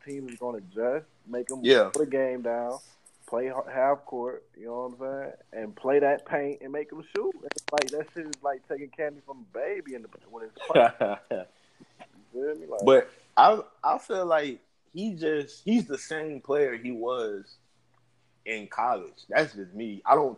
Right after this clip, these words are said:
Speaker 2: feel like he's gotten worse or better. I feel like he's
Speaker 1: I
Speaker 2: the
Speaker 1: agree.
Speaker 2: same player. He
Speaker 1: I
Speaker 2: the same. He's the same exact player. Until he gets a jump shot, that's when I'll be like, yeah, like, how people looking at him like he could become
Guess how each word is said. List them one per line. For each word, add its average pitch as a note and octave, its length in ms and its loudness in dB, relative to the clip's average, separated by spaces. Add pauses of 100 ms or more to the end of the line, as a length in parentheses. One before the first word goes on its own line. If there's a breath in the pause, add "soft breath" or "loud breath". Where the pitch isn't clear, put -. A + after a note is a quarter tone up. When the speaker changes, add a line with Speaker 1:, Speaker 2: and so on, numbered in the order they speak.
Speaker 2:
feel C#3+ 160 2
like A2 220 -2
he's A2 180 -8
gotten F#2+ 440 -4 (800)
worse D#3 500 2 (280)
or G#2 140 -2
better. G#2+ 400 0
I A#2+ 80 -6
feel C3 120 -2
like A2 100 -2
he's C3 80 0
Speaker 1:
I D3 60 8
Speaker 2:
the D3+ 60 10
Speaker 1:
agree. B2 100 -2 (160)
Speaker 2:
same A2 80 -14
player. A2+ 400 -2 (240)
He D3 120 4
Speaker 1:
I C#3 60 6
Speaker 2:
the A2+ 80 2
same. B2+ 480 0
He's C3 180 0
the A2 120 -6
same A#2+ 280 0
exact A2 320 2
player. G#2+ 220 -2 (240 soft breath)
Until C3+ 340 4
he F#3 200 4
gets D3 260 2
a G2+ 80 -4
jump D3 340 2
shot, E3 340 4 (460)
that's D#3+ 320 4
when C3+ 220 -6
I'll B2+ 220 -2
be A#2+ 160 -8
like, G#2 320 -6
yeah, G#2+ 320 -4 (440)
like, G2+ 360 -4
how G#2+ 180 2
people C#3 420 2
looking B2+ 280 2
at B2 160 -2
him A#2+ 100 -6
like A2 160 -6
he C#3 120 4
could G#2 220 -2
become A2+ 540 -2